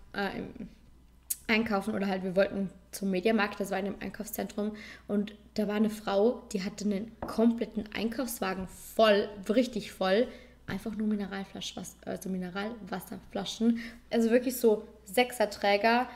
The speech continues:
gestapelt bis, also bis über den Einkaufswagen. Und wir waren so, wow, krass. Also ich bin ja eh, ich probiere immer mal ein bisschen weniger Müll zu produzieren,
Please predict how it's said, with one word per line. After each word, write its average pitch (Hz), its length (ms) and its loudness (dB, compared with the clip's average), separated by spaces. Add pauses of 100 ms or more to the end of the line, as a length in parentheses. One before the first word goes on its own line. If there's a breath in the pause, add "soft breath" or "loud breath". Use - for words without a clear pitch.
(160 loud breath)
gestapelt 233 760 6
bis, 247 260 0
also 208 240 2 (140)
bis 240 160 -4
über 247 320 6
den 220 160 2
Einkaufswagen. 202 720 -4 (420 loud breath)
Und 208 120 0
wir 208 100 4
waren 190 180 -6
so, - 120 -8 (320)
wow, 226 420 6
krass. - 480 0 (500 soft breath)
Also 220 300 6 (400)
ich - 240 -2
bin 208 160 4
ja 190 180 2
eh, 214 160 8
ich 220 160 0
probiere 208 340 2
immer 220 160 2
mal 202 200 -2
ein 208 120 -6
bisschen 202 460 -2 (340 loud breath)
weniger 220 600 8
Müll 214 380 6
zu 247 100 -4
produzieren, 202 960 2